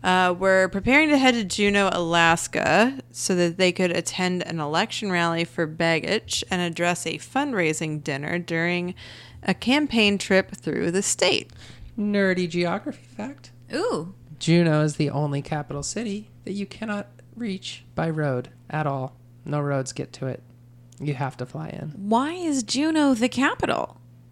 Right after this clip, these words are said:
Speaker 2: It's complicated. You can reach it by boat, and when they were setting up capitals, it was actually a really nice stopping point on the way down the coast of California by boat,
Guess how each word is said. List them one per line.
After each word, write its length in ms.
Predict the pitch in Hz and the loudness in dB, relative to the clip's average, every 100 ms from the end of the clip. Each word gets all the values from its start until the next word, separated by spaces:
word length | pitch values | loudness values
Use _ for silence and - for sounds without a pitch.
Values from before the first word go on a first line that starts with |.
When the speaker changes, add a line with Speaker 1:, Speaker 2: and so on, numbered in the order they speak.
| - - - - - - - - - - - - | -20 -20 -20 -20 -20 -20 -20 -20 -20 -20 -12 -4
Speaker 2:
It's 240 | 170 - | -4 -4
complicated. 640 | - 156 151 151 147 135 | -4 -2 -2 -2 0 2
You 60 | 156 | 4
can 120 | 214 | 4
reach 160 | 190 170 | 4 4
it 80 | 151 | 2
by 120 | 139 | 0
boat, 480 | 131 143 139 131 - | 2 2 2 0 -4
and 180 | 139 139 | -6 -4
when 140 | 135 | -2
they 80 | 131 | -2
were 100 | 127 | -2
setting 300 | - 131 120 | -2 -4 -6
up 140 | 127 | -8
capitals, 540 | - 131 - 127 123 143 | -2 -2 -2 -2 -4 -4
it 40 | |
was 140 | 127 139 | -6 -6
actually 380 | 123 - 131 | -8 -10 -10
a 20 | 127 | -8
really 240 | 127 123 | -6 -6
nice 220 | 120 123 | -6 -6
stopping 440 | - 120 117 120 127 | -4 -4 -4 -8 -8
point 300 | - 127 - | -8 -8 -8
on 120 | 131 | -8
the 60 | |
way 120 | 131 127 | -6 -6
down 240 | 127 123 | -6 -8
the 60 | 127 | -8
coast 260 | - 131 | -10 -10
of 120 | - | -12
California 540 | - 117 - - 131 139 | -12 -12 -12 -12 -10 -10
by 160 | 139 | -10
boat, 320 | 131 143 123 | -8 -6 -6